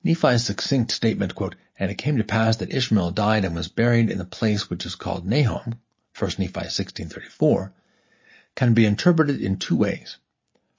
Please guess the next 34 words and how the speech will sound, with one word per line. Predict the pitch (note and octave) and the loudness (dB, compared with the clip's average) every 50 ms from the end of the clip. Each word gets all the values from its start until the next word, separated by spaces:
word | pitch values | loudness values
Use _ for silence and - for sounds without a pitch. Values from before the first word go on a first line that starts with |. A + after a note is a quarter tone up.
| _ _ | _ _
One, | - E2+ E2 F2+ B2+ D3 C#3+ - _ _ _ _ _ _ _ | -4 -4 -2 0 0 -2 -2 -6 _ _ _ _ _ _ _
that | F#2+ F#2 | -2 0
Ishmael | A2 B2+ B2 - B2 G#2+ F2+ E2 | 0 0 2 2 2 2 2 0
both | D#2+ F2+ G#2 C3 D#3+ E3+ D#3 - - - - | -2 0 2 6 6 6 4 2 -2 -8 -6
died | G2 F#2+ F2+ E2+ F2 F2+ F#2 F#2 - - - _ _ | -4 -2 -2 -2 -2 -4 -4 -6 -10 -16 -20 _ _
and | - A2+ B2+ C#3+ C3+ A2 G2+ G#2 | -2 0 0 2 2 2 0 0
was | G#2 G2 F2+ F2 | 0 0 -2 -2
buried | - - F2+ E2 E2+ F2 | -2 -4 -4 -4 -4 -6
at | F#2+ - | -8 -4
Nahom, | F2+ F2+ E2+ - - - G#2 C#3 - - _ _ _ _ _ _ _ _ - - _ _ - | -4 -4 -4 -4 -6 -8 -8 -8 -10 -12 _ _ _ _ _ _ _ _ -20 -20 _ _ -2
or | A2 | -2
two, | A2 - - F#3+ D3 A#2 A2+ G#2+ G#2+ - _ _ _ _ _ _ | 0 4 4 6 6 6 6 4 0 -6 _ _ _ _ _ _
that | A2 G2 | 0 0
Ishmael | C#3+ D3 - - D#3+ C#3 | 0 0 2 2 2 2
died | A#2 A#2+ A2+ G#2 G#2+ G#2+ A2 A#2 - - | 4 2 2 2 2 0 0 -2 -4 -4
while | - A2+ A#2 C3+ E3+ | -2 0 2 4 4
they | E3 C#3 | 4 4
were | A#2 A2 G2+ | 2 0 0
camped | - - - D3+ B2+ G2 F#2+ G2+ A2 - - - _ _ _ _ | -4 -6 -4 -2 -2 -2 -2 -4 -6 -10 -14 -20 _ _ _ _
at | - G#2 | -2 -2
an | G#2 G#2 - - | -2 -2 -2 -2
unnamed | B2 C#3 C#3 C3 B2 A2+ G#2+ G2+ F#2 | 0 2 4 4 6 6 6 4 2
location, | - F#2 F#2 - - - E3+ D3+ A#2 - E2+ F2+ G#2+ A#2+ A#2+ - | 0 -4 -6 -8 0 0 2 2 2 0 -4 -4 -6 -8 -8 -12
see | _ - - - G#2+ F#2 F2 | _ -12 -2 0 2 2 2
verse | F2 F#2 F#2 F#2 E2 - | -2 -4 -6 -8 -8 -8
thirty-three, | - - F2 E2 - - C#3 B2 F#2 F#2 G2 - _ _ _ _ _ _ _ - - - - - - - | -10 -10 -12 -12 -8 -4 -2 0 0 -2 -4 -10 _ _ _ _ _ _ _ -20 -20 -20 -20 -12 -2 2
and | B2 B2+ | 4 6
was | A#2+ A2 | 6 6
then | A#2+ A#2 A2 A2 | 6 4 4 2
taken | - - F#3 G3+ F#3+ - C3+ A#2 | 2 4 4 6 6 6 4 4
to | A2+ G2+ | 4 4
Nahom | G#2 A2 G#2 F#2 F2 G2 F#2+ F#2+ | 4 2 2 2 0 -2 -2 -2
for | - G2+ | -2 -4
burial. | G2 - - - - - - - - - - | -4 -2 -2 -2 -2 -2 -2 -4 -6 -12 -16